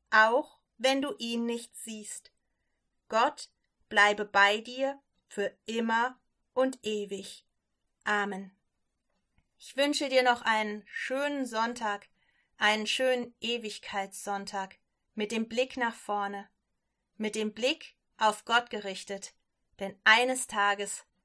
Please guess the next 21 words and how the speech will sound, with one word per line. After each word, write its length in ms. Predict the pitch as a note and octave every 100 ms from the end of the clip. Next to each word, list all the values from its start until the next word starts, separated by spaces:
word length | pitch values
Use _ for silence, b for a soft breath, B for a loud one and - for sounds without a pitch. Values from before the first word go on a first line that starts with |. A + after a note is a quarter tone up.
| -
dürfen 300 | A3+ A3 A3+
wir 240 | G#3+ G#3+ G#3+ _ _ _ _ -
bei 300 | G3+ G#3 - -
ihm 360 | A#3+ C#4 C4
wohnen, 460 | G#3+ A3 A3 G#3+ G#3
in 240 | - G3
seinem 440 | F#3+ G#3 G#3+ B3 B3
Reich. 600 | A#3+ G3+ G3 F#3+ - _ _ _ - - -
Erinnert 760 | G#3+ G#3 G3+ G3 B3 C4 C#4 B3+
ihr 160 | B3
euch 300 | B3 A#3+ B3
daran, 420 | A#3+ A#3 A#3 A#3+
dass 220 | A3 A3 -
Johannes 520 | G#3+ G#3+ A3 A#3 -
von 220 | G#3+ G#3
einer 420 | G#3 G#3 G3+ F3+
wundervollen, 840 | F#3+ B3 C4+ B3 A#3+ A3 A3 G#3+ G#3
glänzenden 640 | F#3 G3 A3+ A3+ G#3+ G#3
Stadt 400 | G#3 - G3 -
geschrieben 560 | A3 - G#3+ A3+ A3+ A3
hat, 340 | A3 A3+ -